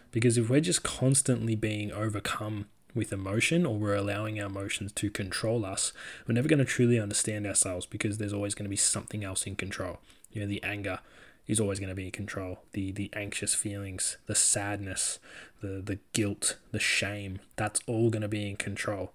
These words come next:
So as soon as you can get an understanding of these emotions, of all your emotions, as soon as you can start to really, truly understand them, that is when you can start to figure out who you are at the core,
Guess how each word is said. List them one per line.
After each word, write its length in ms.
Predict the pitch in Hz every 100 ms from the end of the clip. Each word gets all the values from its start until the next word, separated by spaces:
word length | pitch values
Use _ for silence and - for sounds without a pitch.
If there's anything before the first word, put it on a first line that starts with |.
| - - - -
So 140 | 113
as 80 | 104
soon 120 | 131
as 80 | 131
you 80 | 143
can 60 |
get 140 | 135 127
an 80 |
understanding 880 | 117 110 - - 104 110 117 107 101 - - - - -
of 140 | - 104
these 200 | 107 104
emotions, 540 | 98 101 104 123 117
of 120 | 104
all 120 | 98 104
your 180 | 107
emotions, 560 | 104 98 104 - 117 113
as 60 | 117
soon 180 | 120
as 60 | 120
you 80 | 113
can 60 |
start 240 | 107 104 110
to 100 | 107
really, 360 | 104 107 104
truly 680 | 107 - - 110 113 113 113 - - - -
understand 800 | 117 104 104 98 - 101 95 110
them, 260 | 120 180 202 _ - _ -
that 160 | 110 135
is 120 | 117
when 160 | 113
you 100 | 107
can 160 | 104 107
start 360 | - 104 104 -
to 300 | 110 104 104
figure 280 | - 104 104
out 160 | 107 -
who 120 | 120
you 200 | 117 104
are 300 | - - - _ _ _ - -
at 120 | -
the 80 | -
core, 420 | - 117 139